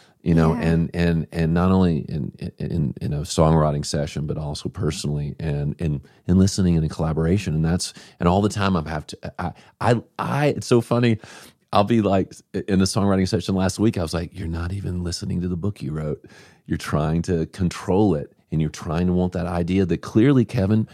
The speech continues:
Speaker 1: no one has reacted to."
Speaker 2: Yeah.
Speaker 1: There's something in Nashville we call the Nashville No.
Speaker 2: Ooh.
Speaker 1: And it's just when you have an
Speaker 2: When
Speaker 1: idea.
Speaker 2: they're like, "Can we, we
Speaker 1: It,
Speaker 2: can beat that."
Speaker 1: it's when, it's, it's when you have an
Speaker 2: <laughs>
Speaker 1: idea and you're like, "Well, what about, uh, dr-,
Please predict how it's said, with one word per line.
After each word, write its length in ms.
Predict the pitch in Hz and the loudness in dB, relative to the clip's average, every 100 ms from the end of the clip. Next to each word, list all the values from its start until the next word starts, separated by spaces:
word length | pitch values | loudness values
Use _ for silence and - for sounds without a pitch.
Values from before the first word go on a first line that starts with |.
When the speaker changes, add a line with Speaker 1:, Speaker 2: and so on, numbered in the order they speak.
| - | -8
Speaker 1:
no 220 | 117 123 | 2 6
one 140 | 131 131 | 6 6
has 120 | 127 | 4
reacted 440 | 117 117 131 - - | 2 0 -2 -4 -4
to." 80 | - | -6
Speaker 2:
Yeah. 280 | 190 170 180 - | -6 -8 -8 -2
Speaker 1:
There's 140 | 101 | 2
something 340 | 113 107 104 | 2 2 0
in 80 | 92 | 0
Nashville 400 | 90 87 92 80 | 0 -2 -4 -2
we 140 | 78 76 | -2 -2
call 240 | - 78 | -4 -4
the 100 | 76 | -2
Nashville 540 | 73 73 82 - 71 | -4 -6 -8 -10 -8
No. 300 | 71 131 123 - _ _ _ _ - | -8 -10 -12 -18 _ _ _ _ -12
Speaker 2:
Ooh. 360 | 240 311 233 180 - - | -6 -6 -6 -10 -14 -2
Speaker 1:
And 100 | 175 | -2
it's 160 | 170 | 0
just 220 | - 95 92 | -2 0 2
when 120 | 92 | 4
you 100 | 85 | 2
have 200 | 92 87 | 0 0
an 80 | 90 | 2
Speaker 2:
When 80 | - | 2
Speaker 1:
idea. 60 | |
Speaker 2:
they're 120 | 233 220 | 4 4
like, 200 | 214 - | 4 2
"Can 100 | 247 | -2
we, 160 | 233 - | -4 -4
we 120 | 302 | -2
Speaker 1:
It, 80 | - | -2
Speaker 2:
can 100 | 440 | -2
beat 220 | 254 180 | -6 -8
that." 240 | 180 - 117 | -12 -2 0
Speaker 1:
it's 160 | - | 2
when, 160 | 131 120 | 0 2
it's, 180 | 117 - | 2 4
it's 200 | 117 131 | 2 6
when 120 | 131 | 6
you 100 | 123 | 6
have 200 | 135 123 | 4 2
an 80 | 120 | 2
Speaker 2:
<laughs> 120 | 110 | 2
Speaker 1:
idea 240 | 113 127 | 2 2
and 60 | 135 | 2
you're 100 | 117 | 2
like, 100 | 117 | 2
"Well, 140 | 123 | 2
what 180 | 143 180 | 2 2
about, 580 | 170 165 165 151 139 131 | 2 2 2 2 0 -2
uh, 600 | 127 120 110 104 104 98 - _ _ _ _ _ - | 0 0 0 0 0 -2 -6 _ _ _ _ _ -10
dr-, 440 | 101 - - - | -8 -8 -12 -14